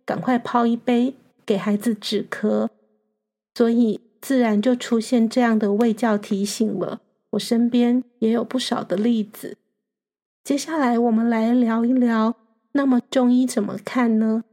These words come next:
在中医的一些饮食医书里面，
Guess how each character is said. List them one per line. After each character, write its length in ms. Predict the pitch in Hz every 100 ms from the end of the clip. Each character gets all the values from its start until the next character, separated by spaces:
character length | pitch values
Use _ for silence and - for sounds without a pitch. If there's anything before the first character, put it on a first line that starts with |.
| _ _ _ _ _ -
在 220 | 262 240
中 260 | 240 240 240
医 140 | 240
的 160 | 240 220
一 120 | 240
些 440 | - 247 240 240
饮 200 | 247 196
食 340 | 185 - 208 214
医 200 | 233 247
书 300 | - 254 262
里 160 | 233
面， 340 | 208 247 226